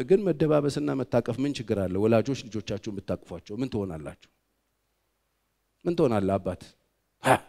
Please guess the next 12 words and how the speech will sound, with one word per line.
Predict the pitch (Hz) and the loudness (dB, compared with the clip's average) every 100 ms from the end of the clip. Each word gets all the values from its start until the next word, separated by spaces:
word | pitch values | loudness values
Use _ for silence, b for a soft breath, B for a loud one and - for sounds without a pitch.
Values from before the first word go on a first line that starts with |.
| _ | _
ጎረመሰ | 170 175 180 170 147 | 4 6 6 4 2
እኮ" | 160 | 2
ይላል። | 123 120 | 2 10
የአስራ | 277 302 415 | 10 10 6
ሦስት | 330 - | 4 6
ዓመት | 254 147 | 6 4
ልጅ | 104 - _ _ _ _ _ _ _ _ _ _ _ _ _ _ | -4 -14 _ _ _ _ _ _ _ _ _ _ _ _ _ _
ቁመት | - 226 220 | 6 10 10
ስለበለጠው | 202 175 151 139 185 | 12 12 12 8 6
ማለት | 196 127 113 | 4 4 0
ነው። | 101 - _ _ _ _ _ _ _ _ _ _ _ _ - | -6 -14 _ _ _ _ _ _ _ _ _ _ _ _ 4
አንዳንድ | 180 233 | 10 10